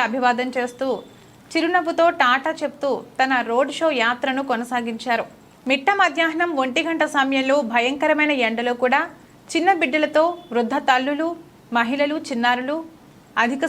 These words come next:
సంఖ్యలో పాల్గొని జగన్ మామ టాటా అంటూ ఎంతో ఆప్యాయంగా పలకరిస్తూ తమ విద్యాభివృద్ధికి తోడ్పడుతున్న తమ మేనమామ జగన్మోహన్ రెడ్డి తమ గ్రామం రోడ్ షోగా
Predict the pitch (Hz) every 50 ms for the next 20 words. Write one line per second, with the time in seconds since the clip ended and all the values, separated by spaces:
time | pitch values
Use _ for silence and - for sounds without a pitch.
0 | 330 294 269 269 269 277 277 277 277 277 269 226 233 240 240 247 254 269 254 214
1 | - - - - - 202 226 233 233 233 269 277 269 269 269 262 269 285 311 302
2 | - 247 233 240 247 240 294 285 269 254 247 254 262 233 180 - - 226 226 233
3 | 233 277 254 226 226 233 233 - 269 269 254 247 247 262 262 262 240 220 226 226
4 | 240 240 240 240 240 - 269 262 202 - - - - - - - - - 302 302
5 | 330 330 302 262 254 220 220 277 277 302 294 311 320 330 269 302 302 - 302 285
6 | 277 254 254 247 - 262 254 247 247 269 254 262 254 - 254 254 262 254 233 220
7 | 208 214 220 240 254 269 269 262 269 277 277 247 - 226 214 208 226 240 254 269
8 | 269 262 269 277 240 262 247 226 262 262 262 - 254 247 247 226 - 214 214 208
9 | 220 240 247 254 226 226 220 226 226 226 - - 247 226 220 240 226